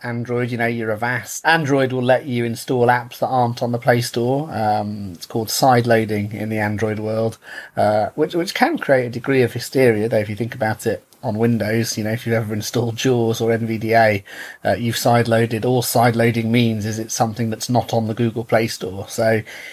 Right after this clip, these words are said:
absolutely, uh, you know, you need to make sure that you're clicking on things that you trust. You know, you should look at getting some sort of security on your phone. That, that's free or paid as it is,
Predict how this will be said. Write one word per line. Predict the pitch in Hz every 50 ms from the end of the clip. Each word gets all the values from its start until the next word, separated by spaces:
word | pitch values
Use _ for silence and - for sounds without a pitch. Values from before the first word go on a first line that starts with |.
| - -
absolutely, | - 196 160 - - 147 180 151 113 101 95 98 104 117 - -
uh, | 113 117 113 110 107 101 95 98 98
you | 170 143 117
know, | 104 101
you | 107 110 110 110 113 117 113
need | 117 113 104
to | - 113
make | 98 101 107 117
sure | - - 117 110 110
that | 104 117 - 120
you're | 127 107 -
clicking | - 127 120 - 113 107
on | 104 101 101
things | 98 - 113 110 107 110 113 113 104 -
that | - 101
you | 107 107 104
trust. | - - 127 123 120 120 - - - - - _
You | - 113 113
know, | 101 98
you | 98 110 110 104
should | 98 - - 101
look | 104 107 107 - -
at | - - - _ - -
getting | 127 - - - 117 101 98 101 98 -
some | - - 123 104 104
sort | - - 113 104
of | 101 -
security | - - - 120 113 110 - - 107
on | 107
your | 107 104
phone. | - 113 113 113 120 110
That, | 101 92 98
that's | 131 98 92 95 -
free | - - - 113 107 107
or | 101 98
paid | 98 - - 110 107 110 107 104 107
as | 110 110
it | 90 101
is, | 110 110 107 -